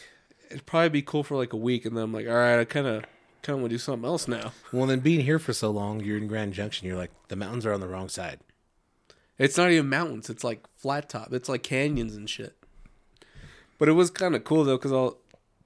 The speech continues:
Speaker 1: I asked him, I was all, "So, do you guys get a lot of snow?" He's all, "A little bit." He's all, "If you go an hour that way, you get ten feet of snow. If you go an hour that way, you get the Lake Havasu."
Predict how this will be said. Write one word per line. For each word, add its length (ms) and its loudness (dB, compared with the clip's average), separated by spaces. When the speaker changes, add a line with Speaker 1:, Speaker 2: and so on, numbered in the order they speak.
Speaker 1:
I 120 4
asked 380 4
him, 380 -2
I 60 -6
was 100 -6
all, 140 -4
"So, 400 2
do 120 -8
you 80 -6
guys 160 -2
get 120 -4
a 40 -2
lot 140 0
of 80 -4
snow?" 320 -4
He's 100 -4
all, 200 4
"A 80 2
little 160 4
bit." 400 0
He's 180 -4
all, 120 4
"If 100 0
you 60 -6
go 180 2
an 100 4
hour 220 4
that 280 2
way, 340 2
you 80 -16
get 180 -4
ten 160 -4
feet 220 -6
of 80 -8
snow. 360 -10
If 120 -6
you 100 2
go 180 4
an 80 4
hour 220 6
that 300 4
way, 340 -2
you 100 -10
get 140 -4
the 80 -10
Lake 240 -4
Havasu." 600 -8